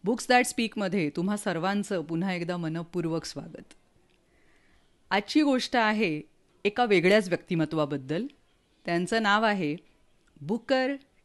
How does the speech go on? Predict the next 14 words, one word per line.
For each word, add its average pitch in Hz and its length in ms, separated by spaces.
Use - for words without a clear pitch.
टी 196 300
वॉशिंग्टन. 151 760
लेखिका 214 480
आहेत 240 400
जन 240 260
ग्लेटर 165 500
आणि 165 260
कॅथलीन 202 460
थॉम्सन. 175 500
चित्र 240 340
काढली 196 420
आहेत 185 580
रिक 180 360
विपल 147 520